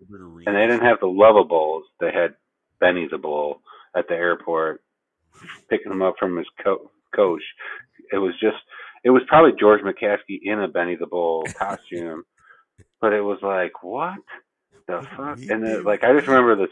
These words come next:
Speaker 2: sportscasters. I'm like, they're like, "Yeah, probably ain't gonna sign here." And then he went to Toronto, paid, like, a l-,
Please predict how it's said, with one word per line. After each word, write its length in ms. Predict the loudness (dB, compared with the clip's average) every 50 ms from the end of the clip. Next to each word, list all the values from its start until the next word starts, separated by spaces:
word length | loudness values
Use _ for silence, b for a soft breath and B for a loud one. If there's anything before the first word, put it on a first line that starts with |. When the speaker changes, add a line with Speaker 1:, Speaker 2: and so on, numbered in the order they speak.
| -2 _
Speaker 2:
sportscasters. 720 | 6 6 6 4 2 0 2 2 2 0 -4 -8 -6 -4 -4
I'm 140 | -4 -4 -4
like, 200 | -4 -6 -6 -6
they're 160 | -6 -4 -2 0
like, 300 | 0 0 0 -2 -6 _ _
"Yeah, 500 | -6 -2 0 0 2 2 2 2 0 0 -4 _ _
probably 360 | -2 -2 0 0 -2 -4 -4
ain't 180 | -6 -8 -10 -12
gonna 140 | -16 -18 -18 _
sign 280 | -10 -10 -10 -10 -12 -12
here." 360 | -10 -8 -8 -6 -8 -10 -14 _ _ _ _ _ _ _ _ _ _
And 100 | -8 -6
then 80 | -4 -2
he 60 | -2
went 180 | -2 -2 -4 -6
to 60 | -8 -16 _ -8
Toronto, 440 | -4 -2 2 2 2 2 0 -4 -6
paid, 280 | -8 -8 -8 -8 -6 -6
like, 200 | -6 -6 -6 -6
a 40 |
l-, 180 | -8 -6 -8 -8